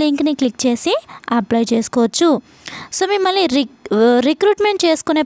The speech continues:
ప్రాసెస్ చూసినట్లయితే ఆబ్జెక్టివ్ టైప్ టెస్ట్ అనేది కండక్ట్ చేయడం జరుగుతుంది. ఇది written టెస్ట్ ఉంటుంది. So ఈ యొక్క written టెస్ట్‌లో క్వాలిఫై అయిన అభ్యర్థులకు మాత్రమే పోస్టింగ్ అనేది ఇవ్వడం జరుగుతుంది. So ఇది written టెస్ట్ అనేది మల్టిపుల్ చాయిస్ క్వశ్చన్స్ ఇవ్వడం జరుగుతుంది. And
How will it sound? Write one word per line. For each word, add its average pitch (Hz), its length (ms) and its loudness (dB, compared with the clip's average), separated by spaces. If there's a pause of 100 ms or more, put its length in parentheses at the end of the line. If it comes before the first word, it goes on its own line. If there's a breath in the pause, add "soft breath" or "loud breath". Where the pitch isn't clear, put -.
ప్రాసెస్ 277 460 0
చూసినట్లయితే 277 600 0 (340)
ఆబ్జెక్టివ్ 339 500 0 (120)
టైప్ 254 200 0 (100)
టెస్ట్ 254 280 -2
అనేది 233 320 2 (440 loud breath)
కండక్ట్ 233 340 0
చేయడం 240 260 0
జరుగుతుంది. 240 420 0
ఇది 302 100 0 (120)
written 233 340 -2
టెస్ట్ - 240 -2
ఉంటుంది. 233 280 0
So 381 60 2 (120)
ఈ - 60 2
యొక్క 302 220 -2
written 285 300 0
టెస్ట్‌లో 311 300 0
క్వాలిఫై 254 340 0
అయిన 247 140 0
అభ్యర్థులకు 226 460 0
మాత్రమే 233 340 0 (540 loud breath)
పోస్టింగ్ 427 420 0
అనేది 269 240 0
ఇవ్వడం 240 280 0
జరుగుతుంది. 233 480 0 (100)
So 262 80 2 (120)
ఇది 311 180 0 (640 loud breath)
written 403 340 0
టెస్ట్ 370 220 0
అనేది 294 220 0 (120)
మల్టిపుల్ 403 440 0 (100)
చాయిస్ 262 340 0
క్వశ్చన్స్ 254 420 0
ఇవ్వడం 233 300 2
జరుగుతుంది. 226 520 0 (580 loud breath)
And 392 120 -2